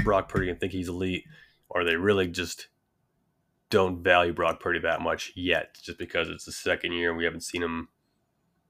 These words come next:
really struggle too much 'cause the team is, like I said, the forty-niners are such a good team that there hasn't really been a,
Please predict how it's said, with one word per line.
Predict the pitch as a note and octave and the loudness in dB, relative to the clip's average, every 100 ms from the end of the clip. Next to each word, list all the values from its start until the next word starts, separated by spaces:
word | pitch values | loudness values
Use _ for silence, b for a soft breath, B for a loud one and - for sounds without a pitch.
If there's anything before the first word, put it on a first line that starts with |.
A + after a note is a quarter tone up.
| _ _ _ | _ _ _
really | A#2 A#2 | 0 0
struggle | G2 - - A#2 G2+ F#2+ | 0 -4 4 4 4 0
too | - A2 | 0 0
much | F#2+ E2 D#2+ | 2 0 -2
'cause | - | -8
the | E2 | -10
team | - G#2+ F#2 | -4 -2 0
is, | E2 E2+ | -2 -6
like | E2+ | -8
I | |
said, | F2 | -10
the | - | -4
forty-niners | G#2 F#2+ F#2+ F2+ - | -2 2 2 0 -2
are | |
such | - - | -8 -8
a | |
good | F2 F#2 - | -4 -4 -4
team | - G#2+ F2+ E2+ D#2+ b b b b b | 0 0 2 -2 -4 b b b b b
that | - | -10
there | - G#2 | -4 -2
hasn't | G2 F2+ | -2 -2
really | F#2 F2+ E2+ | -2 -2 2
been | F#2+ F2+ | 2 4
a, | F2 E2 D#2+ | 4 4 2